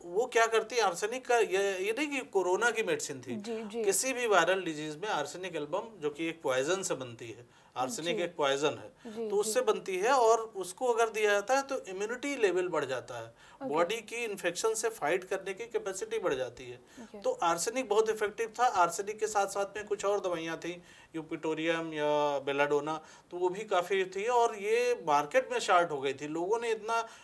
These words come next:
Speaker 1: खरीद खरीद के रख लिया था कि पूछिए मत।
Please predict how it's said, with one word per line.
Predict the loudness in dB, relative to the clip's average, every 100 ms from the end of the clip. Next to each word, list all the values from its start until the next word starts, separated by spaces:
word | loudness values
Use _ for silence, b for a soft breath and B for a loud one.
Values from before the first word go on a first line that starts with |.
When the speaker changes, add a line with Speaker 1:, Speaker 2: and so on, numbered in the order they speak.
| B
Speaker 1:
खरीद | 0 0 2
खरीद | -2 0
के | 2
रख | 2 0
लिया | -2 0
था | 0 -4
कि | -4 -6 -4 -6 -8 -10
पूछिए | -10 -6 -6
मत। | -8